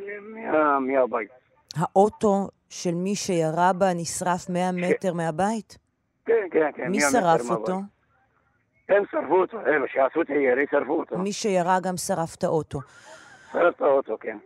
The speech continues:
Speaker 2: אתה יודע
Speaker 1: המשטרה
Speaker 2: שהמשטרה חושדת שזה אח של עמיס?
Speaker 1: <clears throat> המשטרה חושדת, אה, באח שלה, אבל האח שלה לא יעשה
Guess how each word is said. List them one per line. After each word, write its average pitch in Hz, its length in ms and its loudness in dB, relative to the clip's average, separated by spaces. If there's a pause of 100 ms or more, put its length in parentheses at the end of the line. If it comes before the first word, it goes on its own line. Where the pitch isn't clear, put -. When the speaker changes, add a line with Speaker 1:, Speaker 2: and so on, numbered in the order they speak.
(120)
Speaker 2:
אתה 156 140 0
יודע 160 140 6
Speaker 1:
המשטרה 208 240 8
Speaker 2:
שהמשטרה 180 400 6
חושדת 175 520 2
שזה 160 300 2
אח 170 220 6
של 143 220 2
עמיס? 131 560 -6 (320)
Speaker 1:
<clears throat> 214 40 2 (560)
המשטרה 190 720 4
חושדת, 190 600 2
אה, - 60 -10 (500)
באח 120 360 4
שלה, 117 200 2
אבל 143 200 4
האח 151 240 6
שלה 359 160 2
לא 330 220 4
יעשה - 240 2